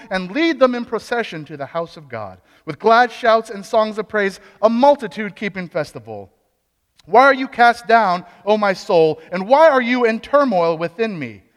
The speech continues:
Hope in God, for I shall again praise him, my salvation and my God.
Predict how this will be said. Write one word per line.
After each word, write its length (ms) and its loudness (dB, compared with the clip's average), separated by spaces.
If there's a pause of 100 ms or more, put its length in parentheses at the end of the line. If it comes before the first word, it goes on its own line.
(360)
Hope 300 2
in 140 -4
God, 380 4
for 120 -4
I 180 4
shall 260 -2
again 340 0
praise 360 -4
him, 120 -4
my 140 -4
salvation 760 -4 (180)
and 320 0
my 160 -2
God. 420 -6